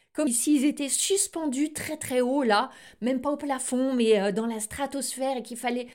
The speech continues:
faire des efforts incommensurables pour aller les décrocher et les ramener à nous.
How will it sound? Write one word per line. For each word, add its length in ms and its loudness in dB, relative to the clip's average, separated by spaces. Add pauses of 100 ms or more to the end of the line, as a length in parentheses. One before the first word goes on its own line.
faire 260 0
des 180 0
efforts 420 -4
incommensurables 760 -4
pour 140 -4
aller 180 0
les 140 -2
décrocher 640 -6
et 40 -4
les 140 -4
ramener 560 0
à 100 -2
nous. 220 0